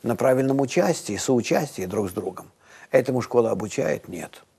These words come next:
Мы готовим практически ремесленников, чтобы они вышли из школы как с какого-то П Т У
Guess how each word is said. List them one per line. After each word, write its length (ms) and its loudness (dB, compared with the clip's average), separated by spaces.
Мы 140 2
готовим 420 4
практически 580 -2
ремесленников, 880 0
чтобы 260 4
они 160 4
вышли 460 2
из 100 -2
школы 340 4
как 180 -2
с 60 -6
какого-то 480 2
П 120 0
Т 160 2
У 340 4